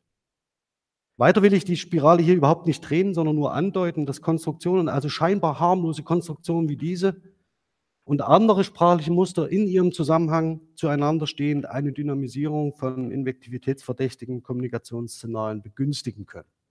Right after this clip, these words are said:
Weitere praktische Schwerpunkte unserer Arbeit liegen im Bereich der Varietäten der Verständlichkeit und erst heute Morgen haben wir in einem Werkstattseminar die Interessen von Hygienemuseum,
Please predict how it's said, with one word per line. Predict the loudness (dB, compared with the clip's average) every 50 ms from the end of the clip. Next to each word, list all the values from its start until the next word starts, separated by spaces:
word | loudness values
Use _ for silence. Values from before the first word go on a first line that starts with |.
| _ _ _ _ _ _ _ _ _ _ _ _ _ _ _ _ _ _ _ _ _ _ _ _ _ _ _ _ _ _ _ _ _ _ _ _ _ _ _ _ _ _ _
Weitere | 4 6 8 8 8 6 4
praktische | 4 4 2 2 2 0 -8 -4 0 2 4 4 4 2 0
Schwerpunkte | -2 -6 -4 0 0 0 0 0 -2 -4 -4 -4
unserer | -4 -6 -6 -4 -2 -2
Arbeit | 0 0 0 0 -2
liegen | -2 -4 -4
im | -4 -4
Bereich | -2 0 2 2 2 0 -2
der | -4 -4 -4
Varietäten | -4 -4 -4 -4 -4 -6 -4 -4
der | -6 -6
Verständlichkeit | -8 -10 -10 -8 -8 -8 -8 -10 -14 -8 -4 -2 -2 -2 -2
und | -4 -6
erst | -8 -8 -10 -8 -8
heute | -8 -6 -6 -6
Morgen | -4 -2 -2 -2 -2 -4 -6 -10 _ _ _ _ _ _ _ _ _ _ _ _ _ _ _ _ _ -6
haben | -4 -4 -2 -4
wir | -4
in | -4
einem | -4 -4 -4
Werkstattseminar | -4 -4 -4 -4 -6 -10 -8 -6 -6 -6 -4 -4 -4 -6
die | -6
Interessen | -8 -6 -6 -6 -6 -6 -6 -6
von | -6 -4 -4 -4
Hygienemuseum, | -4 -4 -6 -6 -6 -4 -4 -6 -6 -6 -6 -6 -6 -6 -8 -10 -14